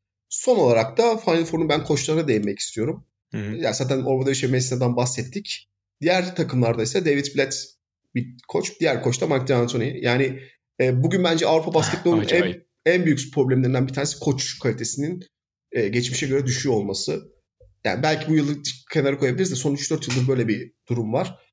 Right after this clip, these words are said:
Speaker 1: E, o Final Four herhalde tarihin en iyi koç dörtlüsü olarak söyleyebiliriz.
Speaker 2: Çok doğru ki hala aslında birçok takımın o yirmi yıl önceki, yirmi üç yıl önceki koçlara dönüp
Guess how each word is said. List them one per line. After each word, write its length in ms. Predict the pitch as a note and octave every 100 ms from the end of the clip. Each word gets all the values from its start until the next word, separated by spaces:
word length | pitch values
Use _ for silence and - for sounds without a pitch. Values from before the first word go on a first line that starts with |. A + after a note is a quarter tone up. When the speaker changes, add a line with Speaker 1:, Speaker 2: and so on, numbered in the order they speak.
| _ _ -
Speaker 1:
E, 40 |
o 180 | G#2+ C#3+
Final 280 | - B2+ A2
Four 180 | D3+
herhalde 640 | B2 G#2+ G2 B2+ B2+ A#2+ -
tarihin 300 | - A2+ A2
en 100 | B2+ B2+
iyi 120 | D3
koç 500 | B2+ C#3 C3+ - - _ _ _ _
dörtlüsü 1000 | A2+ - - _ _ _ _ _ A2 -
olarak 500 | A2 G#2 C#3+ - - _ _ _ _ _ _
söyleyebiliriz. 800 | - A#2 A2+ G#2+ G#2 - - - _ _ _
Speaker 2:
Çok 320 | - C#3+ C#3+ D3+
doğru 320 | A2 G#2 D#3+
ki 240 | - C#3
hala 380 | B2 C3 C#3 A2
aslında 560 | G2 - F#2+ G2 B2+ - - _
birçok 340 | A#2 - G#2
takımın 420 | - G2 A2 B2 C3 _ -
o 160 | G#2+
yirmi 320 | G2+ G2+ G#2+ A2+
yıl 140 | G2+
önceki, 640 | G2 F#2+ F#2+ - G#2+ G#2+ - -
yirmi 300 | G#2 G2 G#2
üç 140 | -
yıl 100 | G#2
önceki 260 | F#2+ F#2+ G2
koçlara 640 | - G#2 - G2+ G#2 A2 G2+
dönüp 200 | F#2+